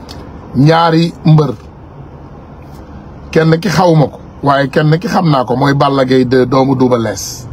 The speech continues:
Mu génn di naan gars yi ñuy wooyee nervi, la plupart de ces gens-là, ay agents de sécurité lañu.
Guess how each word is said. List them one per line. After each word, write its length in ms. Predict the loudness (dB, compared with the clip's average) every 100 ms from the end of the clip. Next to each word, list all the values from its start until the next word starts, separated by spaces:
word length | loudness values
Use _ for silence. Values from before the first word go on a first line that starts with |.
| -16 -16 -18 -18 -18 -18 -18 -18 -16 -16 -16 -16 -16 -16 -16 -8
Mu 320 | 2 4 6 6
génn 360 | 6 4 4
di 140 | 4 4
naan 280 | 4 2 2
gars 260 | 4 4
yi 80 | 4
ñuy 160 | 4 4
wooyee 440 | 6 6 6 4
nervi, 540 | 4 4 2 0 -2 -4 -12 -20 -20 -20 -20 -2
la 240 | 2 2
plupart 540 | 2 2 2 2 0 2
de 120 | 0
ces 280 | 2 2 2
gens-là, 580 | 2 2 2 2 0 -2 -12 -20 -20 -20 -20 -10 -2
ay 180 | -2 0
agents 380 | 0 2 2
de 100 | 2
sécurité 600 | 0 0 0 2 2 2 0
lañu. 240 | 0 -6